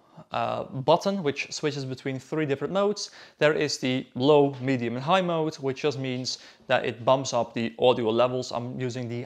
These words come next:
highest setting right now because I just find it to be the best because it's touching the high end, but it's not going over the high end, so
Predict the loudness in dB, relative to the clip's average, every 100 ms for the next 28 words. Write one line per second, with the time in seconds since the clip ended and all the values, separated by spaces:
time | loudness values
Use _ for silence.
0 | -12 -14 -12 -6 0 2 4 2 0 -12
1 | -8 -2 -2 -2 -4 -4 -2 -2 -2 -4
2 | -6 -6 -6 -6 -8 -10 -6 -4 -4 -8
3 | -8 -6 -6 -8 _ _ _ 0 2 2
4 | -4 -8 -4 -4 -6 -12 -20 -20 _ 0
5 | 4 4 2 0 0 -4 -10 _ -8 -2
6 | 2 4 2 0 -2 -4 -4 -2 -2 -2
7 | -4 -4 -2 0 0 0 -2 -2 -4 -2
8 | -2 -2